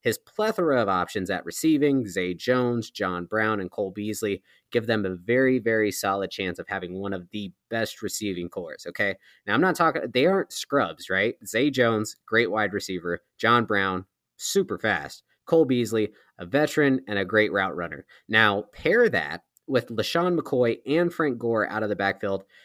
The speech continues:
and the Bills are in really good shape, depending on the line staying healthy. Now, I'm not saying that this is gonna be like a playoff caliber team or you're gonna see the Bills make a run to the Super Bowl. I'm not saying that.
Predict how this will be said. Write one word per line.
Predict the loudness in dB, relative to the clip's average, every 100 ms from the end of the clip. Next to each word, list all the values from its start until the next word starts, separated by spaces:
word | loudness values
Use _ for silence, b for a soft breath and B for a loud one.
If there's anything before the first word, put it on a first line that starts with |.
| b _ _
and | 0
the | 0
Bills | 2 2 2
are | 0
in | 0 -4 -2
really | 2 4 4
good | 2 2
shape, | 2 2 0 -4 _
depending | -4 0 0 0
on | -2 -4
the |
line | 0 0 -2
staying | -4 -8 -4
healthy. | -4 -4 -10 -16 0
Now, | 4 4 2 -6 _ _
I'm | -4
not | -2 0
saying | 0 0
that | 0 -2
this | -6
is | -6
gonna | -6 -4
be | -4
like | -6 -6
a |
playoff | -8 -6 -4 -6
caliber | -6 -8 -6 -8
team | -4 -2 -2 -4
or | -4 -2
you're | -2
gonna | -2 -6
see | -6 -10 -10 b b b
the | -6
Bills | 0 2 0
make | -2 -4
a | -4
run | -2 0 -2
to | -2
the | -4
Super | -2 -2 -2
Bowl. | -8 -12 -8
I'm | -2
not | 0 0
saying | -2 -2
that. | 0 -2